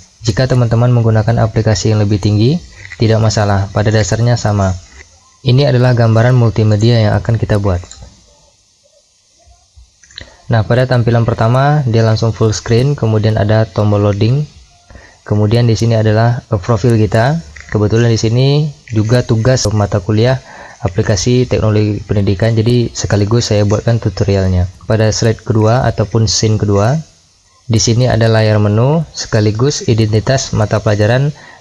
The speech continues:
dan nama guru. Nah, di sini saya membuat empat tombol, ada tombol exit, tujuan pelajaran, materi pelajaran, kemudian evaluasi.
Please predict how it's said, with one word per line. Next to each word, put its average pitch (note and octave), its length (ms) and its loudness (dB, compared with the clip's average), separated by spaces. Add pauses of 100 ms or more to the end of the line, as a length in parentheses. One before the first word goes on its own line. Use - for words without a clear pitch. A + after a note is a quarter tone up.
(100)
dan B2 480 0
nama G#2+ 320 2
guru. G2+ 320 2 (460)
Nah, G#2+ 160 -2
di G#2+ 80 0
sini D3 560 0
saya B2 240 2
membuat A#2+ 480 2 (240)
empat A2+ 320 0
tombol, G#2+ 480 2 (160)
ada G#2+ 160 0
tombol G#2+ 320 0
exit, C#3+ 320 -2 (480)
tujuan A2 400 2
pelajaran, G#2+ 560 0
materi G#2+ 400 0
pelajaran, G#2+ 520 0
kemudian A2 360 0
evaluasi. G#2+ 680 0